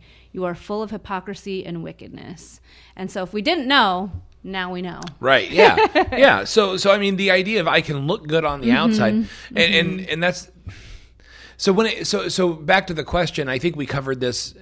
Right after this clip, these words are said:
Speaker 2: uh, during that sermon, but what law are we forced to follow,
Speaker 1: Yeah.
Speaker 2: and what laws do
Speaker 1: Yeah,
Speaker 2: we
Speaker 1: that
Speaker 2: get
Speaker 1: was
Speaker 2: to
Speaker 1: gonna
Speaker 2: e-
Speaker 1: be my next, my next question. If you,
Speaker 2: Yeah.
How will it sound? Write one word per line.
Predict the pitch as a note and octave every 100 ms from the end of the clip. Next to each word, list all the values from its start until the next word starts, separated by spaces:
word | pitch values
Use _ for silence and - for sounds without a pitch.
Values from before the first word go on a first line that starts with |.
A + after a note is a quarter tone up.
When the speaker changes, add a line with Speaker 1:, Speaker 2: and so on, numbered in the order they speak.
| F#2
Speaker 2:
uh, | A2+
during | A#2 C3 B2+
that | A2 E2+
sermon, | - G#3+ C#3+ A2+
but | B2
what | A#2+ C3 C3+ D#3+ F#3+ - - -
law | B2+ A#2+ C3+ C3+ C3+ -
are | B2+
we | A#2+ A#2
forced | - A2 G2+ -
to | G#2+
follow, | E3+ E3+ G#2+ F#2 G2 G2+
Speaker 1:
Yeah. |
Speaker 2:
and | A#2 A2+
what | A#2+ F#2
laws | A2 G#2+ G2+
do | -
Speaker 1:
Yeah, |
Speaker 2:
we | A2
Speaker 1:
that | A3+
Speaker 2:
get | D4
Speaker 1:
was | F4+
Speaker 2:
to |
Speaker 1:
gonna | D#4+
Speaker 2:
e- | C4
Speaker 1:
be | A#3+
my | A3+
next, | G#3+ G#3 - - -
my | G#3 G3+
next | G3+ -
question. | G#3 F#3+ F3
If | F3 F3+
you, | F3 F3 E3+
Speaker 2:
Yeah. | G#3 G3+ F2 E2+